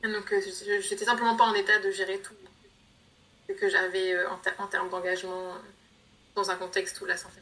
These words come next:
mentale en prend un petit peu un coup. Donc, euh, voilà, euh, par la force des choses, je me suis dit, il faut alléger là où on peut alléger.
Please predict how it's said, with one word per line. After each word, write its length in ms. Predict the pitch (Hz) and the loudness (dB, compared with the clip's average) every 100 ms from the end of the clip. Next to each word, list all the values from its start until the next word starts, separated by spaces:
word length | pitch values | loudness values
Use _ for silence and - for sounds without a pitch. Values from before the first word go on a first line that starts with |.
| - | -16
mentale 260 | - 196 | -6 -6
en 60 | 185 | -6
prend 160 | - | -6
un 40 | 190 | -8
petit 160 | - - | -8 -14
peu 60 | 190 | -14
un 100 | 196 - | -14 -12
coup. 140 | - - - - _ _ _ - | -14 -14 -20 -20 _ _ _ -6
Donc, 260 | 233 233 220 | -4 -2 0
euh, 80 | |
voilà, 300 | 196 196 185 | 4 6 6
euh, 320 | 180 190 - - | 4 -4 -6 -2
par 160 | - | 2
la 80 | 175 | 2
force 300 | - 262 247 | 4 4 4
des 100 | 220 | 0
choses, 320 | 226 254 262 | -2 2 2
je 60 | 226 | 2
me 60 | 196 | -2
suis 180 | - | -4
dit, 300 | 190 196 240 - _ - | -10 -14 -18 -20 _ -20
il 60 | - | -10
faut 140 | 202 | 0
alléger 360 | 214 214 214 220 | 0 2 0 2
là 100 | 226 | 2
où 60 | |
on 80 | 208 | 0
peut 160 | 214 208 | 0 0
alléger. 360 | 190 190 240 | 0 -2 -2